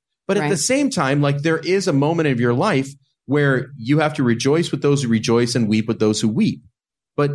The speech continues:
Speaker 1: there can also be cross-pollination where you have to weep with those who experience joy and have joy with those who weep. And
Speaker 2: Mm-hmm.
Speaker 1: it's not just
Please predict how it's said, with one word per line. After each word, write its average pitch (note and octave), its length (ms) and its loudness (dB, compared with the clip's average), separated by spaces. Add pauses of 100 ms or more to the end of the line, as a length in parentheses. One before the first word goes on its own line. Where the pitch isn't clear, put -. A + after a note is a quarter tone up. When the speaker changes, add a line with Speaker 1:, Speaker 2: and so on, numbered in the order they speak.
(200)
Speaker 1:
there E3 120 0
can E3+ 140 0
also F#3+ 200 -2
be C#3+ 80 0
cross-pollination C3+ 920 -2
where B2+ 100 0
you C3 140 0
have C#3+ 200 0
to A#2 280 0
weep D3 300 0
with D3 140 0
those C#3 200 0
who C3+ 80 0
experience A#2 460 -2
joy C3 320 0 (440)
and C3+ 360 0 (420)
have C#3 220 -2
joy C#3+ 260 0
with B2 140 -4
those B2 220 0
who A#2 100 -2
weep. C#3 300 -6 (540)
And C3 320 0
Speaker 2:
Mm-hmm. F2+ 80 -6
Speaker 1:
it's C#3+ 160 -2
not G3 160 0
just G3 180 -2